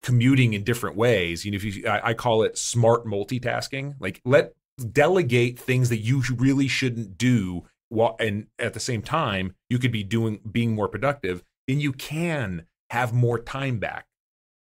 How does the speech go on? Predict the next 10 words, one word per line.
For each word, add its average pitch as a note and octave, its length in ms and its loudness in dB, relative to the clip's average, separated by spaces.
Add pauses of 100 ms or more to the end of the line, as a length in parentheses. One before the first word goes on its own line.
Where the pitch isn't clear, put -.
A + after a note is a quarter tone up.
(200)
I D3+ 40 0
don't F#3+ 140 -2
care C3 160 0
how D#3 300 2
rich C#3 320 -2
you F#2+ 160 -4
are. D2 400 -4 (260)
I C3 60 -2
don't C#3+ 120 -4
care G#2+ 460 0